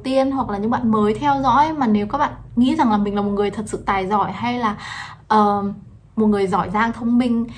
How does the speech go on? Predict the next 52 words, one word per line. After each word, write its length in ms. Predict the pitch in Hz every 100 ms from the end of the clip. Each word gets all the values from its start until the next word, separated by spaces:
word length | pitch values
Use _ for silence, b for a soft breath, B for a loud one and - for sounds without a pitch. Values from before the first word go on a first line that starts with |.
| B
bởi 100 | -
vì 120 | 196 202
mình 160 | 202
nhận 140 | 208 208
được 140 | 214
rất 80 | 277
là 120 | 311
nhiều 240 | 220 208
những 120 | 202 240
cái 100 | 220
comment 640 | 247 240 240 240 233 233
kiểu 260 | 226 180 180 - B B
khen 420 | - 247 233 233
mình 200 | 233 202
ấy. 140 | 190 240 - - -
<laughs> 880 | - - - - - - - - -
Nhưng 120 | 262
mà 80 | 247
thật 160 | 233
ra 140 | 214 226
là 80 |
mình 160 | 214 202
không 200 | - 240
giỏi 200 | 254 214
đến 100 | 190
cái 100 | 214
mức 180 | 233 254
đấy 200 | 196 190
đâu. 280 | 214 226 233 -
Có 100 | 226
nghĩa 100 | 254
là 100 | 269
mình 260 | 202 185 185
chỉ 180 | -
dạng 180 | 175 175
gọi 160 | 190 185
là 140 | 185 190 - B B
chăm 160 | - 240
chỉ 320 | - 240 170
ấy, 100 | 214 - - - - -
kiểu 180 | - 185
thế. 300 | 180 196 208 - -
Mình 180 | 240 214
cũng 140 | 214
có 120 | 214
rất 140 | 220 311
là 80 | 294
nhiều 240 | 233 202
những 120 | 208
cái 140 | 240 202
điểm 220 | 247 214
yếu. 360 | - 196 196 262